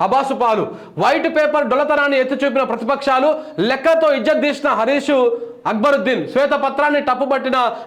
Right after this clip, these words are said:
మిత్రపక్షమైన సిపిఐ also. So రెండో రోజు విద్యుత్ శ్వేతపత్రం పైన ఇదే తంతు. జగదీష్, కేటీఆర్, హరీష్, అక్బరుద్దీన్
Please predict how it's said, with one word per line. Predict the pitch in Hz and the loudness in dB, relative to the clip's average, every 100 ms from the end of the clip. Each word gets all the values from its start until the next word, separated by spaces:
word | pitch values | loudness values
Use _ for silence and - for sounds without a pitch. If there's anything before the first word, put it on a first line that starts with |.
| 175 | -4
మిత్రపక్షమైన | 202 320 339 320 302 277 269 254 220 - | 0 2 2 2 0 2 0 0 -2 -10
సిపిఐ | - 233 294 294 262 | -6 -2 0 2 2
also. | 240 220 220 220 220 170 - - - | 2 0 0 2 2 0 -4 -12 0
So | 254 240 208 190 - 175 | 2 4 2 -2 -4 0
రెండో | 269 311 339 | 2 4 6
రోజు | 330 320 320 285 277 - | 6 4 4 2 0 -2
విద్యుత్ | 170 240 320 320 | -2 0 0 0
శ్వేతపత్రం | 311 285 269 277 277 262 | 0 0 0 -2 -2 0
పైన | 262 269 277 247 - - | 0 0 0 0 -6 -4
ఇదే | 233 285 | 0 2
తంతు. | 277 254 220 196 135 170 | 0 -2 -2 -4 -2 -2
జగదీష్, | 254 285 285 285 311 | 0 0 0 0 -2
కేటీఆర్, | 311 254 277 277 269 302 | 0 0 2 2 2 2
హరీష్, | 262 240 269 262 | 2 2 0 0
అక్బరుద్దీన్ | 285 233 233 220 175 - | 0 2 0 0 -2 -4